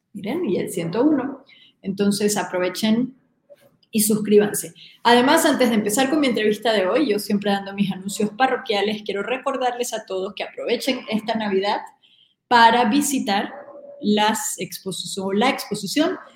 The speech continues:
que todavía tenemos por ahí en, en, pues, en, en, en los, en el museo, de hecho, en el,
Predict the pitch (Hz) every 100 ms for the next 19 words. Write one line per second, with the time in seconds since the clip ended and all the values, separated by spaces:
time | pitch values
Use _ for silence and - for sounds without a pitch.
0 | _ - 208 220 208 233 254 214 220 220
1 | - 208 190 202 214 214 208 185 180 180
2 | - 175 170 170 170 165 - - 170 -
3 | 180 180 185 180 185 185 180 180 180 175
4 | - - _ _ - 302 311 285 262 226
5 | 247 247 214 175